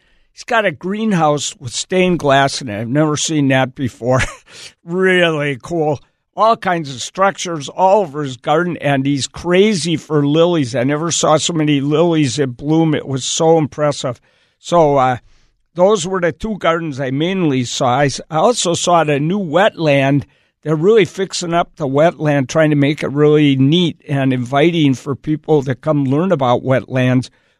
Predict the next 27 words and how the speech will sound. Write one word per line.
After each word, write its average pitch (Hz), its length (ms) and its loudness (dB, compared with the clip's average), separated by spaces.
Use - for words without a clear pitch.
over 151 380 2
at 139 160 0
the 143 140 -6
Center 147 340 0
for 131 220 -4
the 117 80 0
Arts. 113 400 -2
So 107 360 -2
that 151 180 2
was, 127 300 -6
that 180 200 2
was 175 160 -6
just - 440 -6
a 147 60 -8
blast. 135 600 0
Thank 147 300 -6
you 147 100 -2
for 135 240 -4
inviting 131 500 2
me, 131 180 6
and 120 120 2
I 127 140 2
gave 127 280 -2
a 117 60 -14
talk 170 500 -2
on, 123 360 -2
uh, 113 260 0